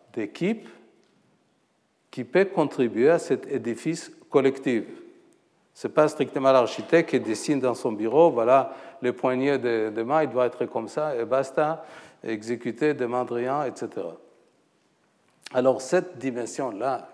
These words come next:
il est complètement absent d'aujourd'hui, parce qu'à côté des modes de fabrication, ce n'est pas possible aujourd'hui, sauf des cas très rares de produits d'objets architecturaux adaptés à l'environnement, au paysage, aux besoins sociaux,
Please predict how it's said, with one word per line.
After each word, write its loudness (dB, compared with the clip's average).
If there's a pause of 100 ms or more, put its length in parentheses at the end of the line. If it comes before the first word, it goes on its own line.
(160)
il -6
est -6
complètement -6
absent -4
d'aujourd'hui, -8
parce -18
qu'à -8 (120)
côté -4
des -6
modes -2
de -8
fabrication, -8 (640)
ce -6
n'est -6
pas 6
possible -6 (120)
aujourd'hui, -10 (100)
sauf 0
des -6
cas -4
très -6
rares 0 (500)
de -6
produits -4
d'objets -4
architecturaux -4 (100)
adaptés -4 (540)
à -4
l'environnement, -4
au -8
paysage, -8 (320)
aux -6
besoins -2
sociaux, -6